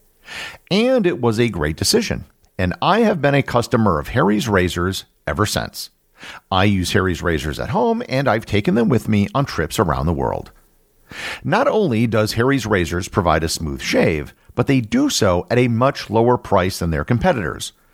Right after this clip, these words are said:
which, if you've checked out the price of razor blades lately at the store, that is not something to sneeze at. Don't settle for the status quo. You can blaze your own trail with Harry's. Get started with a thirteen dollar trial set for just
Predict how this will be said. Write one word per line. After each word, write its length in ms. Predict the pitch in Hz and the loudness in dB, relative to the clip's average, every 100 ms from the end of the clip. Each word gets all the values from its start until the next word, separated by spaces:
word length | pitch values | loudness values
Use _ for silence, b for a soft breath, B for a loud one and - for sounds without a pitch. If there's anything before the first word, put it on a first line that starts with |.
| B B - | B B -2
which, 260 | 139 - - | 0 0 -2
if 160 | - | -2
you've 100 | 113 | -2
checked 260 | - 135 131 | 0 0 0
out 120 | 117 | 0
the 80 | 104 | -2
price 340 | - 123 123 | 0 0 0
of 260 | - 80 85 | -4 -4 -2
razor 300 | 139 165 147 | -2 0 -2
blades 480 | 107 123 117 110 101 | -2 0 0 -2 0
lately 340 | 117 110 107 | 0 0 0
at 120 | 90 | -2
the 80 | 92 | -4
store, 500 | - 254 233 196 180 | -2 0 2 2 2
that 240 | 147 127 | 2 2
is 160 | 123 104 | 2 2
not 220 | 101 90 | 0 0
something 320 | - 71 78 | -4 -4 -4
to 80 | 69 | -4
sneeze 320 | - 76 60 | -2 -4 -4
at. 280 | 60 - - _ _ _ _ b b b _ | -4 -6 -8 _ _ _ _ b b b _
Don't 380 | 110 104 247 330 | -4 0 0 0
settle 380 | - 175 156 165 | 0 2 4 2
for 140 | 151 | 2
the 100 | 139 | 2
status 400 | - 95 95 104 | 2 2 2 0
quo. 480 | - 90 64 50 - _ | 0 0 0 -6 -14 _
You 140 | 101 131 | -4 0
can 160 | 208 | 0
blaze 340 | 165 135 123 107 | 4 4 4 2
your 140 | 107 - | 2 2
own 240 | 180 247 | 0 0
trail 500 | - 95 80 69 76 - | 0 2 2 -2 -6 -2
with 140 | 110 | -2
Harry's. 500 | - 82 60 50 - - _ _ _ B B B - | 0 0 -2 -10 -14 -16 _ _ _ B B B -2
Get 160 | - | 0
started 360 | - 170 143 123 | 2 0 0 -2
with 180 | 117 113 | -2 0
a 100 | 107 | -2
thirteen 760 | - - 262 - - 226 233 | -2 -4 -4 -4 -6 -4 0
dollar 300 | 175 147 131 | 2 2 0
trial 420 | - 220 269 247 | 0 0 0 0
set 320 | - 82 73 - | -2 -4 -4 -4
for 120 | 113 | -4
just 440 | 82 127 143 - | 0 0 0 -4